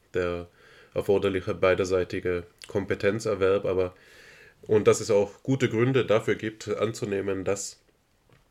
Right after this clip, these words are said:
das Feld potenzieller Forschungen, das sich dadurch auftut, Früchte, äh,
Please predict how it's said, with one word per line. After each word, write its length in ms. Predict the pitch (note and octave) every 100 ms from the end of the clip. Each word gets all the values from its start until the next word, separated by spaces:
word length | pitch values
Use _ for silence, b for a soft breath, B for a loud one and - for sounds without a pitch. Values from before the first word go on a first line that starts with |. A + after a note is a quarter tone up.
| -
das 240 | - F#2+ -
Feld 340 | - G#2+ A2
potenzieller 460 | G#2+ G2+ F#2+ G#2 F#2+
Forschungen, 640 | G#2 F#2+ - G#2+ G2 F#2+
das 140 | F#2 -
sich 140 | F#2+
dadurch 280 | F#2 F2+ F2
auftut, 800 | G2 A2 - - A2+ A2+ A#2 - _ _ _ _ _ _ _ _ _ - -
Früchte, 540 | - C3+ - G2 E2+ - B B B B B B -
äh, 500 | F2+ F2 E2 D#2+